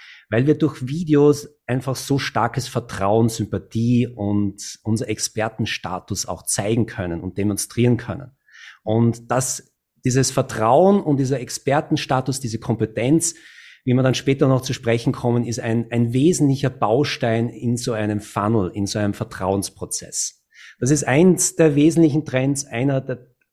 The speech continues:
auch erwähnt wurde vom Ryan Deiss. Wir werden's nicht glauben, nach wie vor E-Mail-Marketing.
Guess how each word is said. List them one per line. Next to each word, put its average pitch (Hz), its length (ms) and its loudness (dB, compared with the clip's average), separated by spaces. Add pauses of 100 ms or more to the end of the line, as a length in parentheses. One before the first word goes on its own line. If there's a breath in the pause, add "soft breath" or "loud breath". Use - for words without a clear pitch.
(140)
auch 156 420 4 (120)
erwähnt 131 600 2
wurde 170 360 8
vom 123 240 -2
Ryan 113 280 -2
Deiss. 123 640 -2
Wir 107 220 -4
werden's 107 240 -2
nicht - 180 -4
glauben, 135 480 4 (220 loud breath)
nach 110 320 0
wie 120 80 4
vor 101 520 -2
E-Mail-Marketing. 123 1040 2